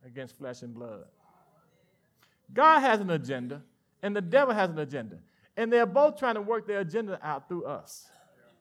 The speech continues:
The devil's trying to get his man in place, and God is saying, "No, I'm gonna get my people in place." So now the war is against God's, God's people and Satan's man. Don't forget this.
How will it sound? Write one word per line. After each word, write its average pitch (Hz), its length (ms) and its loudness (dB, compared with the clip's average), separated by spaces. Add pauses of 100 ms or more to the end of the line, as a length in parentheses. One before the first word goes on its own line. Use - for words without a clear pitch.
(340)
The 190 80 -4
devil's 294 360 8
trying 262 180 2
to 226 40 -2
get 208 140 2
his 269 180 0
man 233 280 0
in 185 100 -2
place, 175 340 0 (200)
and 180 240 -2
God 269 260 8
is 185 60 -4
saying, 185 300 -2 (200)
"No, 214 260 -2 (280)
I'm 220 140 -4
gonna 185 40 -10
get 185 140 -4
my 190 140 -4
people 196 360 -8
in 131 100 -8
place." 110 400 -14 (440)
So 233 140 4
now 247 160 8
the 233 80 8
war 302 300 10
is 233 60 10
against 208 380 0
God's, 214 340 8 (340)
God's 262 380 6
people 220 460 0 (880)
and 196 160 -4
Satan's 214 340 0
man. 202 340 -6 (1120)
Don't 269 240 8
forget 339 400 0
this. 147 340 -6